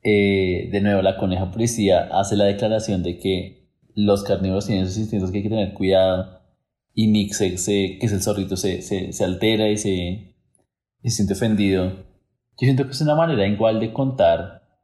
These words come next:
temas muy complicados a nivel social a un público más infantil, y esto es, yo, yo siento que también tiene, tiene esa línea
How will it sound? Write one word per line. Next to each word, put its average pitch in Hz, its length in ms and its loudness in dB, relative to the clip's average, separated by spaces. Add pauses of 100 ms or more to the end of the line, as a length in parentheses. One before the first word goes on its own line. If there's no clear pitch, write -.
(140)
temas 123 300 4
muy 131 160 0
complicados 131 600 0
a 117 60 -2
nivel 113 240 0
social 95 800 0 (380)
a 110 120 4
un 107 100 2
público 117 300 0
más 107 160 2
infantil, 104 460 0
y 95 80 0
esto 95 160 -2
es, - 320 -10
yo, 104 180 -2
yo 110 120 -2
siento 120 240 0
que 139 80 -4
también 104 340 2
tiene, 98 280 -2
tiene 110 180 0
esa 107 160 2
línea 110 600 -2